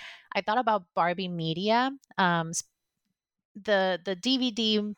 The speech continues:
the movies, the video games, the, um, magazines,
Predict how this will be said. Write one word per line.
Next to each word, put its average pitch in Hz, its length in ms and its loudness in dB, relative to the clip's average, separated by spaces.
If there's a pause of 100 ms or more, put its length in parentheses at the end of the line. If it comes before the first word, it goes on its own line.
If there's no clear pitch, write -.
(100)
the 190 80 6
movies, 220 840 0
the 180 200 2
video 233 360 0
games, 180 720 0
the, 165 460 0 (500)
um, 160 640 0 (880)
magazines, 196 1000 -2